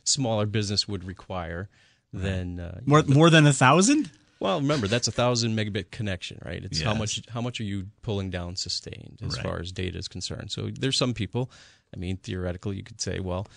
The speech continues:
Speaker 1: it's for eighty-nine ninety-five, and I'm gonna stand up a game farm or a,
Speaker 2: Oh,
Speaker 1: a,
Speaker 2: right, right,
Speaker 1: a call
Speaker 2: right.
Speaker 1: center," and that's not really what the service is for.
Speaker 2: No.
Speaker 1: This is for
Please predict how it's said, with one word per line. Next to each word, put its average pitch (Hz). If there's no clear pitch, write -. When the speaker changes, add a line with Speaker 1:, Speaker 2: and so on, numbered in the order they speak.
Speaker 1:
it's -
for 85
eighty-nine 104
ninety-five, 98
and 98
I'm 95
gonna 98
stand 92
up 98
a 117
game 135
farm 90
or 87
a, 87
Speaker 2:
Oh, 95
Speaker 1:
a, 78
Speaker 2:
right, 76
right, -
Speaker 1:
a -
call 120
Speaker 2:
right. 120
Speaker 1:
center," -
and 107
that's 113
not 107
really 101
what 92
the 92
service 92
is -
for. 104
Speaker 2:
No. 82
Speaker 1:
This -
is 90
for 92